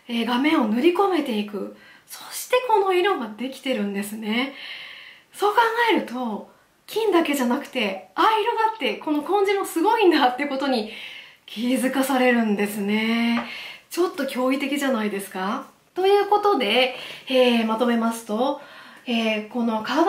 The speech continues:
端龍子の草の実ですが、まず、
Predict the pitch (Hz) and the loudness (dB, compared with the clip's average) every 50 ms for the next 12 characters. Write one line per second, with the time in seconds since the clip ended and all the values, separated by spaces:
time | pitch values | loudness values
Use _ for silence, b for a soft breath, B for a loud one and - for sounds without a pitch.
0 | 381 381 392 392 381 381 381 349 - 254 196 - - - - - 285 294 302 311 | 4 4 4 4 4 4 4 2 2 -2 -4 -4 -6 -10 -8 -2 0 2 2 2
1 | 302 285 277 277 277 277 - - _ - 262 262 269 - 208 190 208 214 214 220 | 2 0 0 -2 -4 -4 -6 -14 _ -6 -4 -4 -4 -6 -8 -6 -4 -2 -2 -2
2 | 208 202 B B B B B B B _ 302 330 349 330 262 208 214 - | -2 -2 B B B B B B B _ 0 0 2 2 0 -2 -4 -8